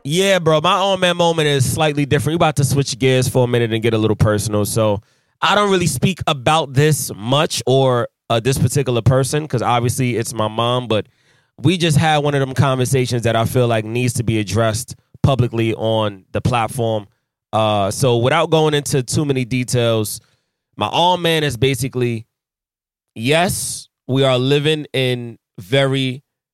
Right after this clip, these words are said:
uh, a very precarious time. You know what I mean? We, we, we are,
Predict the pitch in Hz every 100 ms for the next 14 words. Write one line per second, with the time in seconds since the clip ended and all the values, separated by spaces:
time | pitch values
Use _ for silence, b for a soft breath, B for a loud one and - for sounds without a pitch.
0 | _ - 117 117 135 113 143 139 143 131
1 | - 143 135 135 127 - 135 135 135 131
2 | 123 120 123 123 117 123 120 117 117 120
3 | 127 123 117 110